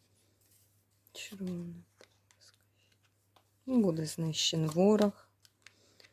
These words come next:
Так. Люди налякані. Дуже сильно налякані. Вони не можуть виїжджати, заїжджати.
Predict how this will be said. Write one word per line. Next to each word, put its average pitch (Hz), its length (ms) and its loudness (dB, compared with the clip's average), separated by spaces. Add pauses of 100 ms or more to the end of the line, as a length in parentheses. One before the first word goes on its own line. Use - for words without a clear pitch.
(1400)
Так. 160 540 -6 (3250)
Люди 165 320 -2
налякані. 165 960 0 (1200)
Дуже 165 460 -2
сильно 165 520 -2
налякані. 170 920 0 (200)
Вони 165 280 4
не 170 320 2
можуть 170 760 0
виїжджати, 165 1000 2
заїжджати. 160 1120 -2